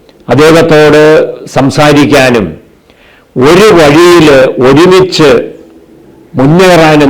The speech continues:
നമുക്ക് സാധിക്കും. പലപ്പോഴും പലർക്കും സാധിക്കാതെ വരുന്ന ഒരു കാര്യമാണിത്. സംഭാഷണം നമുക്കെന്ത് പ്രയോജനം നൽകുന്നു എന്നുള്ള ചോദ്യം പ്രധാനപ്പെട്ടതാണ്.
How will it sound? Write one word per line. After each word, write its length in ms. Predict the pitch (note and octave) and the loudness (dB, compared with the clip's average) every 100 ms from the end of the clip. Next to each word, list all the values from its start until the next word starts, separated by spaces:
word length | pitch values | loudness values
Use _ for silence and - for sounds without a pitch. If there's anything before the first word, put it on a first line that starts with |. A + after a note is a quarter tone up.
| B2+ | 0
നമുക്ക് 340 | A#2+ A#2+ B2 A#2 - | 0 -2 -2 -2 -2
സാധിക്കും. 480 | A2+ G#2 F#2 F2+ D#2+ - _ _ _ _ _ _ _ _ _ | -4 -4 -4 -6 -10 -18 _ _ _ _ _ _ _ _ _
പലപ്പോഴും 680 | A#2+ D#3 E3 E3+ D#3 D3+ E3+ F#3 - - _ _ - | -2 0 0 2 2 2 0 -2 -8 -20 _ _ -4
പലർക്കും 460 | B2+ D3 D#3+ - D#3 - | -2 0 0 0 -2 -2
സാധിക്കാതെ 600 | C#3 D3+ D#3+ D#3+ D3+ D3 | 0 0 0 0 0 2
വരുന്ന 300 | C3+ C3 C3 B2+ B2+ - A#2+ | 2 0 0 -2 -4 -4 -4
ഒരു 140 | B2+ - | -2 -2
കാര്യമാണിത്. 640 | B2+ C3 A#2 G2 F2 E2+ E2+ _ _ _ _ _ _ _ _ _ _ _ _ - D3 | -2 0 -2 -4 -6 -8 -12 _ _ _ _ _ _ _ _ _ _ _ _ -8 -2
സംഭാഷണം 760 | D#3+ F3 G#3 G#3+ G3+ G3+ F#3+ F#3 F#3 - - _ _ _ _ _ _ _ _ _ _ _ _ - | 0 0 0 0 0 0 0 0 -2 -8 -20 _ _ _ _ _ _ _ _ _ _ _ _ -6
നമുക്കെന്ത് 720 | B2+ D#3+ F#3 F#3 D#3 D#3+ F3 D#3+ - | -2 0 0 0 0 0 2 0 0
പ്രയോജനം 760 | B2+ C3 E3 F3+ F3+ F3 F3 D3+ C#3+ | -2 0 2 2 2 0 0 0 0
നൽകുന്നു 480 | C#3 C3 B2+ A#2+ G2+ E2 - _ _ - | 0 0 0 0 -2 -6 -14 _ _ -2
എന്നുള്ള 280 | C3 E3 E3 E3 | 0 2 2 0
ചോദ്യം 300 | D#3 E3 E3+ E3 | 0 0 0 -2
പ്രധാനപ്പെട്ടതാണ്. 920 | D3+ D#3 E3 E3 D3 A#2 G#2 F#2 E2 | -2 -2 0 -2 -2 -2 -2 -2 -6